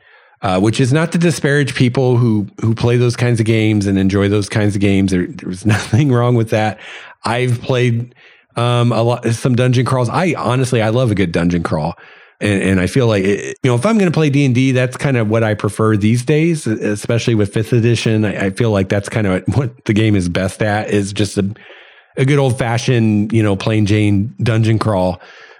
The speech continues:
So yeah, nothing against people that enjoy that. I'm not, I'm not trying to say that, that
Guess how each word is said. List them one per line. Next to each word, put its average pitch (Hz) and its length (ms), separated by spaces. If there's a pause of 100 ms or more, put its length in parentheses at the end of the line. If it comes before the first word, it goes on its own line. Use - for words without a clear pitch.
So - 180
yeah, 131 260
nothing 151 340
against 139 300
people 135 260
that 135 120
enjoy 123 360
that. 110 180
I'm 104 80
not, 107 260
I'm 101 140
not 104 240 (640)
trying 135 220
to 117 60
say 113 320
that, 98 680
that 104 440